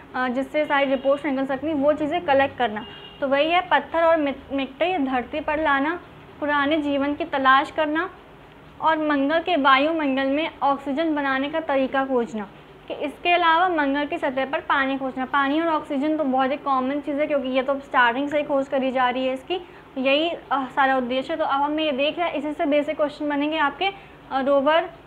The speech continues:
और जो छोटा helicopter, उसका नाम किस एजेंसी द्वारा, और जो rocket है उसका नाम, ठीक।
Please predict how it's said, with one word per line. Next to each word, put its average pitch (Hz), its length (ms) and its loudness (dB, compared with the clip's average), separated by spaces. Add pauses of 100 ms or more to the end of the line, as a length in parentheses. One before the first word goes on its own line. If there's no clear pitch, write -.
(180)
और 254 180 -2
जो 262 160 -4
छोटा 269 300 -4
helicopter, 277 640 0
उसका 285 280 -2
नाम 311 240 -2
किस 302 240 -6 (100)
एजेंसी 262 420 -6
द्वारा, 302 340 0
और 269 240 2
जो 339 220 0 (320)
rocket 285 380 0
है 240 100 -2
उसका 233 300 -6
नाम, 233 260 -6
ठीक। 403 260 -6